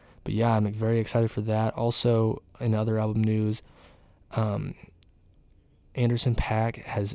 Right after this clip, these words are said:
finished the final mix of his, this would be his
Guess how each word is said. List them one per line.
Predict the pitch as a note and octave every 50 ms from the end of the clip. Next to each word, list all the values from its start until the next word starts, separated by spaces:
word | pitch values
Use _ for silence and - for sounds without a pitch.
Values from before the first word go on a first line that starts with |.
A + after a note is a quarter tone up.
| - - -
finished | - - - - A#2 A2+ A2 G#2+ G2+ - - - - -
the | - C3 G#2
final | - - - A2+ A2 A2 A2+ A2
mix | A2 A2 A2 A2 G#2+ - - - - -
of | - - A2+ G#2 G#2 G#2 -
his, | - A2 G#2+ G#2 G2+ G#2+ - - - - _ _ - - - - - - - - - - - - -
this | - A2+ G#2 - -
would | A2+
be | G#2+ G#2+ G#2+
his | A2+ A2 A2 G#2 G#2 G#2 G#2 - - -